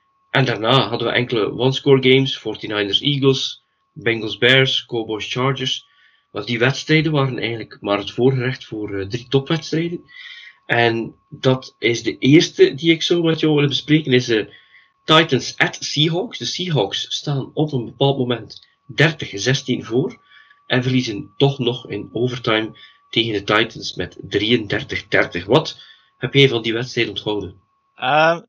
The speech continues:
Speaker 2: ja, ik was die eigenlijk een beetje vergeten. Ik denk, eh, dat was een van de laatavondwedstrijden nog. Zondagavond. En, en ja, het waren allemaal goede wedstrijden in de late slate, moet ik zeggen. Want ik, ik dacht dat jij ook nog aan het kijken was rond een uur of één 's nachts. Ik denk, eh, rond half twee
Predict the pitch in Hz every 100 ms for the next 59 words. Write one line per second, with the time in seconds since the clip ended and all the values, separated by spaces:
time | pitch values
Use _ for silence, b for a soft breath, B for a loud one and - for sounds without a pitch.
0 | _ - 135 226 202 175 170 185 180 156
1 | 165 139 117 - 131 185 120 117 107 131
2 | - 139 143 - 135 135 131 131 135 135
3 | 127 - 139 127 151 147 139 120 120 120
4 | 120 131 110 135 156 196 196 196 - 190
5 | 190 196 202 254 - b b b b b
6 | - 147 160 135 113 143 190 214 - -
7 | 127 123 120 120 117 113 120 123 120 127
8 | 123 - 160 151 135 139 135 135 - 147
9 | 139 139 123 139 123 120 131 - - 127
10 | 165 175 175 170 - 160 175 165 _ _
11 | _ - 135 127 117 - 135 - 131 139
12 | - 170 160 151 151 156 165 160 - 147
13 | 143 143 151 143 - 156 151 143 - 156
14 | 160 - 127 120 131 131 135 127 120 123
15 | 117 120 139 - 143 135 117